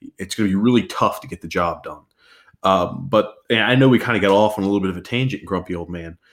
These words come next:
Um, and, you know, as to be expected, we're at the N H L trade deadline.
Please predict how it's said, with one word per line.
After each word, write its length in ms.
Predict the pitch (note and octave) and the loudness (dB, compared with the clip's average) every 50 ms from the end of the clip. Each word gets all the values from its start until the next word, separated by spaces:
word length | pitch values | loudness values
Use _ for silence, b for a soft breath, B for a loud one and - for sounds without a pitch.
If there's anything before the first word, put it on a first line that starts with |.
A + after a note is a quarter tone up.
| b b b b b - | b b b b b -4
Um, 420 | F#2 F#2 F2 E2+ F2+ F2+ E2 - _ _ _ _ _ _ _ _ _ _ - - - - B2 | -2 0 0 -2 -2 -6 -8 -10 _ _ _ _ _ _ _ _ _ _ -20 -16 -6 0 2
and, 300 | A2+ G#2+ G#2 - - - - | 2 2 2 -2 -8 -6 -4
you 100 | A2+ F#2 | -2 -2
know, 160 | F2 F2+ - | -2 -2 -2
as 200 | - A#2 B2 A#2 | -2 -2 -2 -2
to 80 | - - | -4 -6
be 80 | G2 F2+ | -6 -6
expected, 420 | F2+ - - A2+ G#2 - - F2 | -4 -2 -2 -2 -2 -2 -4 -2
we're 180 | F2 G2 G#2+ A2 | 2 2 2 2
at 100 | - - | 2 0
the 100 | F#2 F2+ | -2 -2
N 80 | F2+ | -2
H 160 | F2+ F2+ - | -4 -4 -6
L 100 | E2+ E2+ | -8 -8
trade 320 | E2+ - - A#2+ A#2 A#2 F#2 | -8 -4 0 2 2 2 2
deadline. 480 | - E2+ F2 - - - - - - | 0 -4 -6 -8 -10 -12 -12 -14 -12